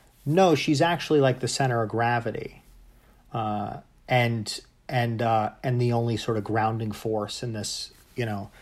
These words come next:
in, in, in that relationship. Um, and so I think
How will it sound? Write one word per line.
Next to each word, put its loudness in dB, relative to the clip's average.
in, -4
in, -4
in -2
that -2
relationship. -4
Um, -4
and -4
so -2
I 2
think 0